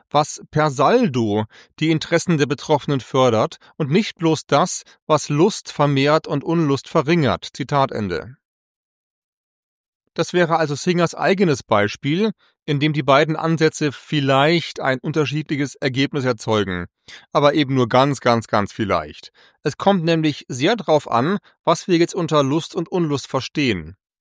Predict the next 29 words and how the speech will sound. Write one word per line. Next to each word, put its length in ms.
Ja, 280
ich 140
habe 200
jetzt 380
gerade 420
Unlust 600
auf 120
eine 220
ungleiche 580
Obstverteilung, 920
wo 100
ich 80
mich 160
anstrengen 580
muss, 340
aber 500
man 240
kann 200
doch 140
auch 220
sagen, 400
dass 140
ich 160
insgesamt 720
Lust 440
auf 120
eine 240
Obstverteilung 760
habe, 480